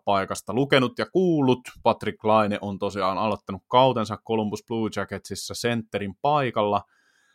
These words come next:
kuten sitä vähän pohdittiin ja kyseenalaistettiin myös. Ja tota, mäkin sitten katoin muutaman matsin, ihan jokaisen vaihdon häneltä, ja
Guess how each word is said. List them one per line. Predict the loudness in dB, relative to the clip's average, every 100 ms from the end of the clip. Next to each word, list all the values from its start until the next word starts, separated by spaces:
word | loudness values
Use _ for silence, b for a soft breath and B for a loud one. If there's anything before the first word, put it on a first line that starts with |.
| _
kuten | -6 0 2 2
sitä | 2 2
vähän | 2 0 -4 2
pohdittiin | 6 8 6 2 -2 _ -2 -2 -2 -6 b _ _
ja | 0 0 _ _ _
kyseenalaistettiin | 4 6 6 4 4 2 0 -6 -10 _ -2 0
myös. | 0 2 0 -2 -12 _ _ _ _ _ _ _ _ _ _ _ _
Ja | 0 0
tota, | 0 -2 4 4 2
mäkin | 2 2 4 2
sitten | 0 -4 0
katoin | 4 4 6 2 2 -4 b b _ 0
muutaman | 2 4 4 4 2
matsin, | 2 0 -2 -4
ihan | 0 2 0 0
jokaisen | -2 4 4 4 0 2
vaihdon | 4 4 2 0
häneltä, | 0 0 -2 -4 -4 -2
ja | -4